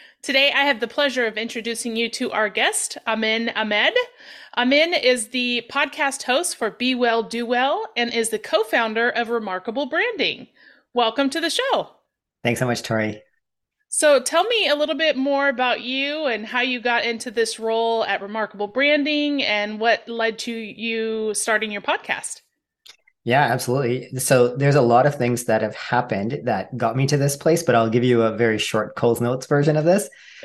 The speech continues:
Speaker 2: Uh, and it really began with my education. I started my career, uh, and I was trained in electrical engineering. And so I graduated from university and I thought I really wanted to work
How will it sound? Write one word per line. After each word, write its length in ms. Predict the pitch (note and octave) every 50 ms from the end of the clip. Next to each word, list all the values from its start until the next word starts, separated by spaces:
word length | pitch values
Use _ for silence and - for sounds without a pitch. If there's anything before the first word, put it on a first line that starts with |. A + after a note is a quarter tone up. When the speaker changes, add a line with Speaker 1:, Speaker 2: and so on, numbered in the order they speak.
| - - -
Speaker 2:
Uh, 240 | C3 B2 A#2+ - -
and 360 | D3 C3 B2+ B2+ B2+ B2+ A#2+ B2
it 180 | B2 - - - _ _ _ _
really 420 | - D3+ D3 C#3+ F3 F#3 A3 G#3+ D#3+
began 600 | C#3+ C3+ C3+ B2+ A#2 C3 D3+ C3+ C#3 C#3 C3 B2+
with 260 | B2+ B2+ B2+ B2 A2+
my 240 | A#2+ A#2 G#2+ A2 A2
education. 640 | A#2 B2 A#2 A#2 A2+ - B2+ C3+ - B2 G2 G2 G2+ -
I 220 | - A#2 A#2+ B2 A#2
started 640 | - - - C3+ B2 A#2+ B2 B2 A#2+ A#2+ - - -
my 140 | C3+ A#2 A2
career, 480 | - - A#2+ A#2 A2+ A2+ A2+ A2+ A2 A2
uh, 180 | G#2+ G#2+ G#2+
and 140 | G2+ A#2 A#2
I 20 |
was 120 | A2 G#2 -
trained 300 | - - B2 A#2+ A#2+ A#2+
in 80 | A#2
electrical 520 | A2 G#2 G#2 G#2+ A2 - B2+ G#2+ A2+ A2 A2
engineering. 540 | A2 G#2 A2 A2 F2+ F2 A2 D#3 F3 F3 - - - - _ _ _ -
And 100 | A2+ A2
so 80 | A#2
I 60 | A2 G#2
graduated 540 | A2 A#2+ A#2 A2 A2+ A#2 A2+ A2+ A#2 A2+
from 100 | C3 A#2+
university 600 | A#2 A2+ A#2 G2+ G#2 G#2 - - A#2 G#2+ A2+ A#2+ -
and 100 | B2 A#2
I 80 | A#2
thought 560 | G#2+ - - - - F3 F#3 B2 A#2+ C#3 - - -
I 60 | A#2
really 640 | A2+ A2 A2 A#2 B2 A#2+ A#2+ A#2+ A#2+ A#2 A2+ A#2 A#2 A#2
wanted 440 | A#2+ A2+ A2+ A2 A2 A2+ A2 G2+ -
to 100 | - G#2+
work 400 | G#2 G2+ G#2+ G#2 A2 A2 -